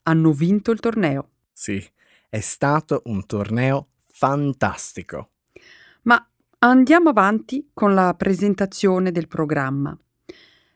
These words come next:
Speaker 1: La sezione dedicata alla grammatica oggi mette a fuoco gli usi del passato prossimo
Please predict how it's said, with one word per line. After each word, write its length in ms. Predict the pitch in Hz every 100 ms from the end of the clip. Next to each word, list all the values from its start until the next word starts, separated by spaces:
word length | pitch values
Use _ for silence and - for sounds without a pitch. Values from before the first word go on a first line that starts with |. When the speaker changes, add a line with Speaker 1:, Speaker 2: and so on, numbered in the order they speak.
| _
Speaker 1:
La 280 | 226 262 254
sezione 720 | - 277 - - 359 339 226
dedicata 880 | 180 170 170 226 214 160 160 147 -
alla 360 | - 156 151 147
grammatica 840 | 143 175 180 147 135 - 165 185 - _ _ _ _ _
oggi 420 | 269 254 180 180
mette 340 | 190 214 220 214
a 60 |
fuoco 680 | 196 - 151 139 - 208 -
gli 240 | - 202
usi 440 | 247 277 285 302 302
del 240 | 202 202 196
passato 540 | 196 180 - 156 147
prossimo 720 | 139 139 131 - - 220 277